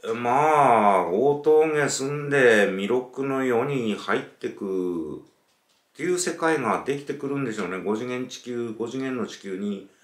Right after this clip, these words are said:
向かってくっていう方向に入るでしょうかね。この地上に残って入ってくんでしょうかね。あるいはもうパラレル的に分離してくんのかな。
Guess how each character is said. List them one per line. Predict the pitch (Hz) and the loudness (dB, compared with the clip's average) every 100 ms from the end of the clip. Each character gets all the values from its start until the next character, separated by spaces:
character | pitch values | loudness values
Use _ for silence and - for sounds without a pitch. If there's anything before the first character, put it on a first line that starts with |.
| _ - - _ | _ -20 -20 _
向 | 117 113 | -10 -6
か | |
っ | 120 - | -6 -6
て | 110 | -8
く | 113 | -8
っ | |
て | 110 _ 104 | -12 _ -12
い | |
う | 98 | -8
方 | 98 | -8
向 | 95 98 98 | -6 -4 -4
に | 98 98 | -4 -8
入 | 95 104 104 | -6 -6 -4
る | 95 87 85 80 78 71 - _ _ _ _ _ | -4 -6 -6 -6 -8 -12 -20 _ _ _ _ _
で | 80 | -14
し | |
ょ | 92 | -12
う | |
か | 82 | -8
ね。 | 98 110 | -6 -6
こ | 113 | -6
の | 107 | -6
地 | 120 107 | -8 -8
上 | 120 | -6
に | 120 | -6
残 | 117 113 147 | -6 -6 -8
っ | |
て | - 113 | -6 -6
入 | 104 | -6
っ | 92 | -10
て | - | -14
く | - | -14
ん | 82 76 | -14 -12
で | 73 | -14
し | 85 | -12
ょ | |
う | 80 | -12
か | 78 | -14
ね。 | 78 76 69 _ _ _ _ _ _ _ | -14 -14 -16 _ _ _ _ _ _ _
あ | 113 | -6
る | |
い | 143 | -4
は | 113 | -2
も | 98 | -2
う | |
パ | - 117 | -4 -2
ラ | 139 139 | 0 0
レ | |
ル | 139 147 147 71 139 139 139 - _ | 0 -2 -2 -4 -4 -6 -10 -16 _
的 | 143 135 | -8 -6
に | 139 120 | -6 -6
分 | - 113 131 | -4 -4 -2
離 | 135 139 143 | -4 -6 -6
し | 131 - | -10 -10
て | - | -10
く | 165 | -10
ん | 180 208 170 151 135 120 110 87 | -12 -12 -10 -8 -8 -8 -10 -10
の | 85 | -12
か | - - | -12 -14
な。 | 98 127 147 151 143 | -10 -8 -8 -8 -10